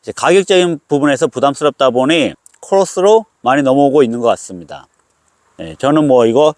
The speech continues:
선물 받아서 사용하는 거지만 진짜 지금 너무나 마음에 듭니다.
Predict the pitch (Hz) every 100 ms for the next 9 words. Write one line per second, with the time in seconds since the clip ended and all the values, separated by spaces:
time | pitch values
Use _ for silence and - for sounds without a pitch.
0 | _ _ _ _ _ _ 196 202 190 170
1 | 156 156 160 156 147 135 127 160 160 82
2 | - _ _ _ _ - 147 143 160 175
3 | - _ _ _ _ - 131 131 110 131
4 | 151 160 139 104 98 87 73 - -